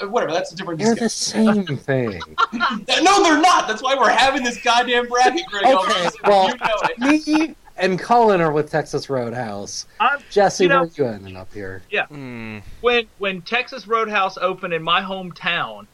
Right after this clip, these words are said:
Speaker 3: I was the most excited I'd ever been. And you know what? It was awesome. I ate there <laughs> once a day for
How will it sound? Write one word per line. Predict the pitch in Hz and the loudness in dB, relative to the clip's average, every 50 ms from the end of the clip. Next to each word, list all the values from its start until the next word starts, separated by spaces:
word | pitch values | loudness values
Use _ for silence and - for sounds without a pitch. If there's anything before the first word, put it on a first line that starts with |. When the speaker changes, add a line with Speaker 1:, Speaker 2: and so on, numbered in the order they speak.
| _ _ _ _ _ - | _ _ _ _ _ -4
Speaker 3:
I | - 160 180 | 0 0 2
was | 180 185 190 170 | 2 0 -2 -6
the | 147 175 | -8 -6
most | 170 170 175 170 - | -2 -2 -2 -2 -4
excited | 185 147 - - - 185 185 208 208 208 202 190 | -10 -12 -12 -6 -2 0 0 0 2 0 -2 -2
I'd | 151 160 170 165 165 | 0 -2 -2 -2 -2
ever | 160 175 190 214 208 | -2 -4 -2 -2 -4
been. | 175 240 262 277 233 139 - - _ _ _ _ _ - - | -4 -2 -4 -4 -4 -6 -10 -14 _ _ _ _ _ -10 -8
And | 185 190 190 190 196 196 196 190 190 180 | -6 -6 -4 -4 -2 0 0 -2 -2 -4
you | 190 226 240 | -4 0 2
know | 262 254 240 | 2 2 2
what? | 240 262 302 320 311 311 _ _ _ _ _ _ - | 0 2 2 2 0 0 _ _ _ _ _ _ -4
It | 165 175 151 | -2 -2 -2
was | 160 165 147 | -2 -4 -2
awesome. | 170 170 180 190 196 - - 220 226 220 202 - - | 0 2 2 2 0 0 -4 -6 -6 -6 -8 -6 -4
I | 156 165 135 | -4 -2 -2
ate | 165 170 170 175 | -4 -6 -6 -4
there | 170 156 147 143 | -4 -4 -4 -4
<laughs> | 139 139 | -6 -8
once | 151 170 170 - - - | -4 -6 -4 -4 -4 -6
a | 185 | -4
day | 170 180 180 180 185 180 175 | 0 2 2 4 2 2 -2
for | 175 - 139 143 143 | -6 -6 -8 -8 -8